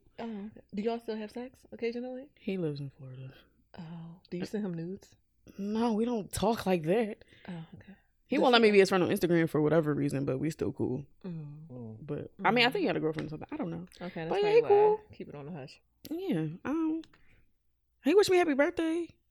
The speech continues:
Speaker 2: Yeah, we cool.
Speaker 1: Oh, okay. What about you?
Speaker 3: Nothing.
Speaker 1: No nudes?
Speaker 3: I'm not
Speaker 1: No
Speaker 3: saying nothing
Speaker 1: pics?
Speaker 3: to that man.
Speaker 1: Oh.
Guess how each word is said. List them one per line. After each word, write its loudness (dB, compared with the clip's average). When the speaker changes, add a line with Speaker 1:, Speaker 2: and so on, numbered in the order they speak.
Speaker 2:
Yeah, -4
we -4
cool. -2
Speaker 1:
Oh, -20
okay. -12
What -12
about -10
you? -14
Speaker 3:
Nothing. -12
Speaker 1:
No -4
nudes? -8
Speaker 3:
I'm -14
not -10
Speaker 1:
No -8
Speaker 3:
saying -8
nothing -4
Speaker 1:
pics? -18
Speaker 3:
to -8
that -10
man. -14
Speaker 1:
Oh. -14